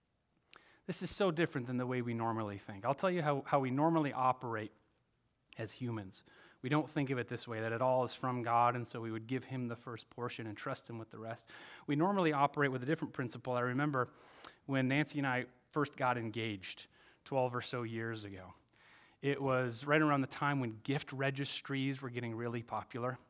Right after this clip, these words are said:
You know gift registries, don't you? You get to go online and find the thing that the bride and groom picked, and you get to buy it for them.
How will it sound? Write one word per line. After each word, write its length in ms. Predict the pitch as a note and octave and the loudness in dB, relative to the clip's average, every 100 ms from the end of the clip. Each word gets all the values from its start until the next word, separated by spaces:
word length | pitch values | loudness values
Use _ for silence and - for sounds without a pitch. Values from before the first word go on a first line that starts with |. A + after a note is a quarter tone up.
| - | -4
You 100 | C#3 | -2
know 100 | A2 | -2
gift 300 | G2+ A2 - | -4 -8 -4
registries, 580 | A2 A2 G#2 - G#2+ G#2 | -6 -6 -10 -10 -12 -10
don't 240 | G#2+ - | -10 -8
you? 140 | A2+ G#2+ - _ - - - - | -8 -10 -14 _ -20 -20 -16 -6
You 120 | B2+ | -4
get 100 | B2+ | -2
to 60 | |
go 180 | B2+ A#2+ | 2 4
online 400 | A#2+ A#2 A#2 A#2+ | 4 4 2 2
and 120 | A2+ | 0
find 300 | - A#2 A#2+ | -2 0 0
the 40 | A2 | -2
thing 300 | - A#2+ A#2+ | -4 -2 -2
that 100 | A2+ | -4
the 80 | G#2+ | -2
bride 260 | A#2 A#2 | 0 2
and 80 | A#2 | 0
groom 220 | A2+ A2 | -4 -4
picked, 400 | - B2 - - | -4 -4 -4 -8
and 100 | G#2+ | -8
you 60 | A2 | -8
get 140 | A2 | -8
to 60 | G#2+ | -6
buy 220 | G#2 G#2+ | -4 -4
it 100 | A2+ | -4
for 220 | - A#2 | -6 -4
them. 180 | A#2 | -4